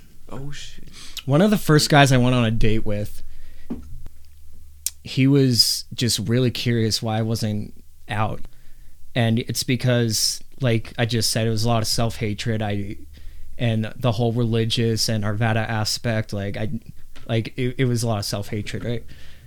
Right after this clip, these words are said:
Speaker 2: And he's like, "Dude, you're gonna come out at some point,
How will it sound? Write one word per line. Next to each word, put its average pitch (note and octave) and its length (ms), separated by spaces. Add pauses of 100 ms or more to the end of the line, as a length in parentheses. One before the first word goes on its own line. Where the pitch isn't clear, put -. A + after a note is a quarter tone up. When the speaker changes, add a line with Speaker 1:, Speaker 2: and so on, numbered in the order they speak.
(260)
Speaker 2:
And A#2 460 (640)
he's C3+ 180
like, B2 160
"Dude, A#2+ 260
you're B2+ 120
gonna B3+ 180
come G3+ 220
out D#3+ 100
at B2 100
some C3 260
point, G#2+ 380